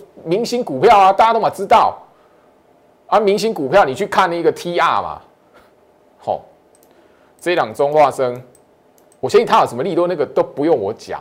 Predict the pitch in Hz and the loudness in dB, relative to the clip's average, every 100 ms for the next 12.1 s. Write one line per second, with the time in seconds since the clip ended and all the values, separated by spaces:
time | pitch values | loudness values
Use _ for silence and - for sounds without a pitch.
0 | 76 76 98 104 175 131 147 151 123 107 | -12 -14 -12 -10 -6 -6 -6 -8 -6 -6
1 | - 139 - 131 151 151 151 160 139 104 | -2 -2 -2 -8 -6 -6 -4 -4 -4 -2
2 | 104 127 - 110 104 104 117 92 - _ | 0 0 0 -4 -6 -2 -2 -2 -12 _
3 | _ _ _ - 131 160 196 160 160 160 | _ _ _ -12 0 2 2 2 2 4
4 | 175 147 156 156 139 95 - _ _ _ | 2 2 2 2 2 -4 -10 _ _ _
5 | _ _ 139 151 147 139 139 131 120 95 | _ _ 0 0 -2 -4 -4 -4 -6 -2
6 | 113 95 - _ _ _ _ _ _ _ | 0 -2 -4 _ _ _ _ _ _ _
7 | _ _ _ _ _ _ _ _ _ _ | _ _ _ _ _ _ _ _ _ _
8 | _ _ _ _ _ _ _ _ _ 120 | _ _ _ _ _ _ _ _ _ -8
9 | 123 - 131 143 175 185 156 147 147 180 | -6 -6 -2 0 2 0 2 0 2 4
10 | 135 98 139 180 143 196 202 127 107 170 | 4 0 -4 -4 0 2 4 2 2 0
11 | 151 160 123 90 90 170 143 - 147 98 | 0 -2 -2 -2 2 2 2 2 2 2